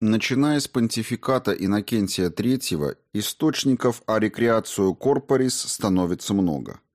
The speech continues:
Он сам говорит о ней в проповеди на праздник Золотой Розы.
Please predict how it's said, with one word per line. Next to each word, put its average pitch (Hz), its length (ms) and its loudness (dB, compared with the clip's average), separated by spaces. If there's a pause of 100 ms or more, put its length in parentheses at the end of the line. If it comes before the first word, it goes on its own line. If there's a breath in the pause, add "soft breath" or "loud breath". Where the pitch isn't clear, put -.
(320)
Он 139 180 2
сам 151 360 2
говорит 107 420 2
о 95 80 2
ней 120 200 2
в - 100 -6
проповеди 104 580 0
на 98 160 2
праздник 92 520 0
Золотой 87 500 0
Розы. 73 400 -2